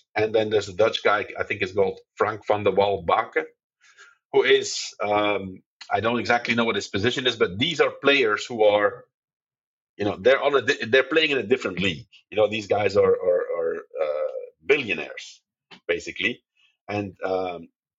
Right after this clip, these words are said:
for them, this is a small operation. This is, uh, something that, okay, let's do this and let's fix the problems. You know, they don't, they don't, let's find solutions. They don't look for pro-, they don't see problems. They, they,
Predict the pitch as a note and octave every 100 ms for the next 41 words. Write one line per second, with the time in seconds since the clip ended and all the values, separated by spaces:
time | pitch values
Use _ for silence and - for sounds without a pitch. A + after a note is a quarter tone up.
0 | - G2+ C#3+ D3 B2 C3+ A#2 B2 C3 A#2+
1 | - - G#2+ G#2+ G#2 - _ _ _ -
2 | - C3 C3+ A#2+ A2+ G#2 G#2+ A2+ - D2
3 | - _ _ A2+ - A2+ G2+ - - _
4 | - - G#2+ - - - C3 B2 A#2+ A2+
5 | G#2 G2 G#2+ A#2 G2 F2 - - _ F2+
6 | C3 F2+ E2+ C3 D#3 E3+ - - - _
7 | _ _ _ _ _ _ _ - A2 B2+
8 | - - - D3+ - - - A#2 G2 D2+
9 | C2 - F#2 G#2 G#2+ A2 B2 C3 G#2+ G#2+
10 | A#2 G#2+ G2 G2+ - - C3 - - C#3
11 | C3+ B2+ A#2+ C3 - D#2+ D#2 A#2+ C#3+ D3+
12 | A#2+ C#3 - G#2+ B2 - A2+ B2 C#3 -
13 | - B2+ A#2 C3 B2 G#2 F#2 F#2+ G2+ G2+
14 | G2